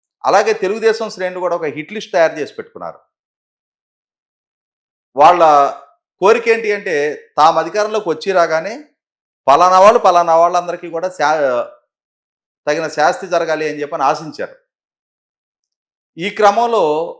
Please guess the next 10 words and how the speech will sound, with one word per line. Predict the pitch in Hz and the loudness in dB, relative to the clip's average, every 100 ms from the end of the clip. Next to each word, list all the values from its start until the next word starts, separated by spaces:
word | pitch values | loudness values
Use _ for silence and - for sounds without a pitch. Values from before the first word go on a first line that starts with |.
| _ _ _ | _ _ _
వాళ్ళ | 139 175 190 | 2 4 2
కోరిక | 185 185 220 233 233 202 160 165 160 - _ _ 151 | -2 2 2 2 2 4 4 2 -2 -12 _ _ 6
పార్షియల్గానే | 165 208 214 220 208 208 220 202 - | 6 6 2 0 0 -2 -4 -8 -8
నెరవేరింది. | 139 143 143 113 90 - _ _ _ _ _ _ _ _ _ _ _ _ _ - | -4 -2 -2 -4 -10 -20 _ _ _ _ _ _ _ _ _ _ _ _ _ -16
ఇంకా | 165 233 | -2 2
ఇప్పటికీ | 185 - 214 208 208 233 247 - 143 | 2 0 -2 -4 -8 -12 -12 -8 2
వాళ్ళు | 165 165 | 2 4
ఆశిస్తున్న | 139 190 240 220 - 220 220 185 | 4 2 -2 -8 -4 -2 -2 2
చాలామంది | 165 180 185 180 | 2 2 -2 -6
విషయంలో | 175 170 185 196 220 143 135 - | -10 -12 -10 -8 -4 -4 -6 -12